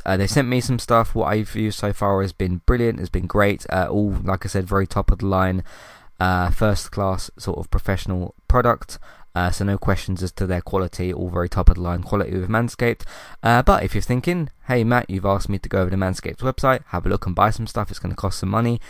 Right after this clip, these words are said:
got good news for you. Uh, we've got a promo code and a deal at the moment with Manscaped. So once you go over to Manscaped's website, again, you can simply click on the link in the show notes. Uh, once you go over to there, you start looking at their products, pick what you want, whether it's for yourself or somebody else, whatever the occasion may,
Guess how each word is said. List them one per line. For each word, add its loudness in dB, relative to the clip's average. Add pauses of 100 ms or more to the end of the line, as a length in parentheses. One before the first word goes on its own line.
(280)
got 2
good 2
news 2
for 0
you. -2
Uh, 4
we've 2
got 6
a 2
promo 8
code 2
and 2
a 0
deal 0 (340)
at -2
the -2
moment 2
with -6
Manscaped. 0 (220)
So 4
once 2
you 0
go 2
over 2
to 0
Manscaped's 0
website, 6
again, -2
you -6
can -2
simply -2
click -4
on 0
the 0
link -2
in -2
the -4
show 2
notes. 0 (340)
Uh, 4
once 2
you -2
go 6
over 0
to -4
there, 0
you -4
start 2
looking -2
at -6
their -2
products, 4
pick 6
what 2
you 2
want, 0
whether 0
it's -6
for 4
yourself 0
or 2
somebody 0
else, 0
whatever 0
the 0
occasion -2
may, -2